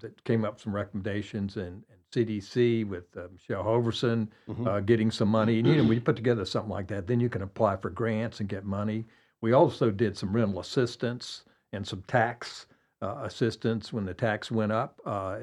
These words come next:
Speaker 1: as, as the other towns did, uh,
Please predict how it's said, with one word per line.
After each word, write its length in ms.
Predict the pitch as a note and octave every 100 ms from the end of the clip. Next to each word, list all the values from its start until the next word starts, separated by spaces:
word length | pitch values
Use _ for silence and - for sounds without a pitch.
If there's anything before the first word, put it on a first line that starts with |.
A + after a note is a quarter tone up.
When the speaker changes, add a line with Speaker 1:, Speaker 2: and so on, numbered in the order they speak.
| F#2+
Speaker 1:
as, 200 | F#2 -
as 220 | A#2 F#2
the 120 | G#2+ G2
other 200 | G2+ G2
towns 480 | A2+ G#2 G2 F2+
did, 380 | - G#2 A2+ A#2 _ _ _ F#2
uh, 320 | G2 G2